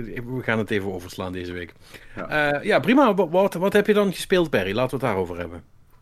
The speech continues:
Speaker 2: Ja, Yakuza Like a Dragon.
Speaker 1: Nou, dat treft.
Speaker 2: Ik zit, ik zit, ik zit er helemaal in. Kom er ook, kom er ook heel moeilijk weer uit,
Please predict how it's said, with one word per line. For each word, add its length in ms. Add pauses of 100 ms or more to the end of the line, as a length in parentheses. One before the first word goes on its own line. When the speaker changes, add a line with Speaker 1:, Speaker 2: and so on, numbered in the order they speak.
Speaker 2:
Ja, 280
Yakuza 400
Like 180
a 40
Dragon. 400 (1500)
Speaker 1:
Nou, 320 (120)
dat 160
treft. 480 (160)
Speaker 2:
Ik 60
zit, 140
ik 60
zit, 40
ik 80
zit 200
er 60
helemaal 240
in. 280 (380)
Kom 180
er 60
ook, 160
kom 160
er 60
ook 140
heel 140
moeilijk 300
weer 80
uit, 360